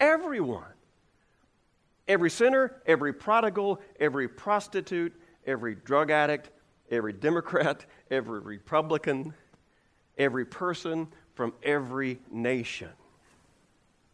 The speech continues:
With Jesus, every person who isn't supposed to belong found belonging. People who shouldn't have faith,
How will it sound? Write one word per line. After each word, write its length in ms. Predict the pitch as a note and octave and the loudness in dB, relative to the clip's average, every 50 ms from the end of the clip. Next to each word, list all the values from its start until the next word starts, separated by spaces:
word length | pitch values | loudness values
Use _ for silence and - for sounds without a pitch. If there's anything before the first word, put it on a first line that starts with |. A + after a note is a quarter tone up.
| _ _ _ _ _ _ _ _ _ _ _ _ _ _ _ _ _ _ _ _ _ _ _ _ _ _ _ _ - | _ _ _ _ _ _ _ _ _ _ _ _ _ _ _ _ _ _ _ _ _ _ _ _ _ _ _ _ -12
With 180 | - A#2 G2+ | -12 -12 -10
Jesus, 440 | G#2+ - F3+ F#3+ F3+ C3+ C3 A#2 - - - | -6 -4 -2 -2 0 0 -2 -4 -4 -6 -4
every 440 | E3+ F#3 F#3+ F3 D3+ E3 F3 E3 E3 | -2 -2 -2 -2 -2 -2 -2 -4 -4
person 580 | E3 - E3+ E3+ D#3 - - C#3+ A2 G2+ F#2+ - - - _ _ _ _ _ _ _ _ _ - C3+ | -4 -4 -2 -2 -2 -2 -2 -2 -2 -2 -4 -8 -14 -20 _ _ _ _ _ _ _ _ _ -6 -6
who 80 | C3+ | -4
isn't 400 | C3 - D#3+ E3+ D#3 F#3 D3 A2+ | -2 0 0 0 2 0 0 -2
supposed 540 | - - C3+ - - E3+ F3 G3 G#3+ G3+ - | -2 -4 -4 -2 0 2 4 4 4 2 0
to 100 | - A#3+ | -4 0
belong 640 | F#3+ G3+ G#3 G#3 G#3 G#3 G#3+ A3 A#3 B3 C#4 D4 C#4+ - - - _ _ _ _ _ _ _ _ _ _ _ _ _ _ _ _ _ | 2 4 4 6 6 6 6 4 2 2 0 -4 -6 -10 -16 -20 _ _ _ _ _ _ _ _ _ _ _ _ _ _ _ _ _
found 420 | - - G#3 G#3 A3+ C4 C4+ B3 | -4 0 2 2 2 2 0 0
belonging. 580 | A3+ C4 C4 C4 C#4 D4+ E4+ D#4 D4 A3 D3 - - - _ _ _ _ _ _ _ _ _ _ _ _ _ _ _ _ _ _ _ _ _ _ _ _ _ _ | 0 2 2 2 4 4 2 2 0 -2 -2 -6 -10 -18 _ _ _ _ _ _ _ _ _ _ _ _ _ _ _ _ _ _ _ _ _ _ _ _ _ _
People 320 | - B3 B3+ B3+ A#3+ A3+ G#3+ | -2 0 2 4 6 6 8
who 200 | A3+ A3+ G#3+ F#3 - - - | 8 6 4 4 0 -4 -12
shouldn't 460 | - - - B3+ C4+ C4+ A3 G#3 F#3 | -8 -2 2 2 2 2 2 2 4
have 400 | D3 A3 A3 A3+ G#3+ F#3+ D3+ C#3+ | 6 8 8 8 8 6 4 -2
faith, 640 | - - G3+ G#3 G#3+ G#3+ C#4 D#4 D4 - - - | -4 2 4 6 6 6 4 4 0 -6 -8 -16